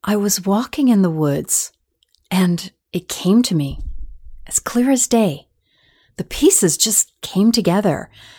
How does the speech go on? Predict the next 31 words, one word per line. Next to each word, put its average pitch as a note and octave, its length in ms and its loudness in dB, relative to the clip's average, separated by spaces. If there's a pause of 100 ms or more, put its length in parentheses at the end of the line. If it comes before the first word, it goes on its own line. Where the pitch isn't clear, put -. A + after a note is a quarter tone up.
(280)
and G3+ 120 0
I G#3 220 0
understood A3+ 600 2
how F#3 160 0
to F#3 80 4
move F#3+ 240 6
forward. F3+ 680 -2 (1000)
This G#3+ 220 2
was A3 160 4
an D#3+ 100 4
epiphany E3+ 720 -2
moment D3+ 380 0
that F3+ 160 -8
came A3 340 0
after G3+ 320 -2
a F#3 100 2
long, G#3+ 840 2 (100)
difficult F3+ 540 0
period D#3+ 280 2
of D3 120 -8
time D3 400 -2 (500)
where G3 320 2
the - 320 -10
eco-overwhelm F3+ 1080 0 (100)
just - 260 -2 (180)
seemed G3+ 300 -2
like F3 160 0
it F#3 80 -2
was - 240 -4
too - 280 -2
much. - 420 -6